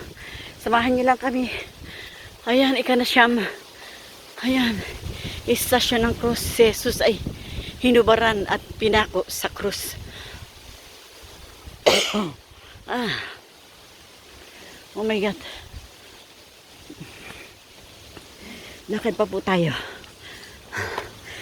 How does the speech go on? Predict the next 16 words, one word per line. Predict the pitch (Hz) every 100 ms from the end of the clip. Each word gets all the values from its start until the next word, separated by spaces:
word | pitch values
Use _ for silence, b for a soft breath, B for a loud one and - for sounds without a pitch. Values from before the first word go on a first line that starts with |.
| B B -
Nung | 214 214
marating | 202 202 196 170
po |
natin, | 208 202 208 170
ah, | 147 - - B B B B 175
ang |
bundok | 170 170 170 165
ni | 185
Jesus. | 170 - 196 - - - - B B B B B B - B B B B B - - B B B B - - - B B B B - - B B B B B - - B B B B B - B B B B B - - B B B B B - - B B B B
Wala | - 302 302
po | 277
kasing | 262 269 240
hawakan. | 196 185 - - 262 - - B B B B B B -
Wala | 277 285
pong | 285 269
hawakan. | 214 196 185 226 254